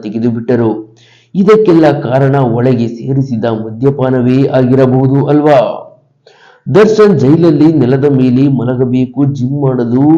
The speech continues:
ಹೋಗುವಂತಿಲ್ಲ, ದಿನನಿತ್ಯ ಸ್ನಾನ ಇಲ್ಲ, ಅವರು ಕೊಡುವ ಊಟವನ್ನ ಮಾಡಬೇಕು.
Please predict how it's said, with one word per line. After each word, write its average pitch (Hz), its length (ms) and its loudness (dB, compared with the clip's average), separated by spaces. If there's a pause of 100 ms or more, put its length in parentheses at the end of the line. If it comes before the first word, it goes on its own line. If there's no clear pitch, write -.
(440)
ಹೋಗುವಂತಿಲ್ಲ, 139 1040 2
ದಿನನಿತ್ಯ 135 680 0 (120)
ಸ್ನಾನ 127 280 -4
ಇಲ್ಲ, 131 400 0 (840)
ಅವರು 156 320 2
ಕೊಡುವ 156 420 4
ಊಟವನ್ನ 135 680 0
ಮಾಡಬೇಕು. 127 680 0